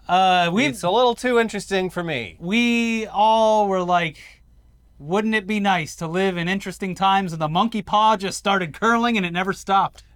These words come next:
Speaker 2: Yeah, that monkey paw is turned inside out at this
Speaker 1: It's a
Speaker 2: point.
Speaker 1: fist. It's a very angry fist.
Speaker 2: Yeah.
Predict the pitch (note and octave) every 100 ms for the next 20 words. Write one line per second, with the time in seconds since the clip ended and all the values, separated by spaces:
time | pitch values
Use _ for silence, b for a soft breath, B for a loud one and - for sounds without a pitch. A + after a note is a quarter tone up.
0 | - G#2+ C3 C#3 B2+ G#2+ B2 A2+ G2 -
1 | - B2 A#2 A#2+ B2+ A#2 G#2 F2+ E2 E3
2 | E3 F3+ A#2+ E2 G#3+ - - D#3+ F3+ D3+
3 | G#3 G#3 F3 G3+ G#3 F#3+ F3 F#3 D#3+ -
4 | G2 F#2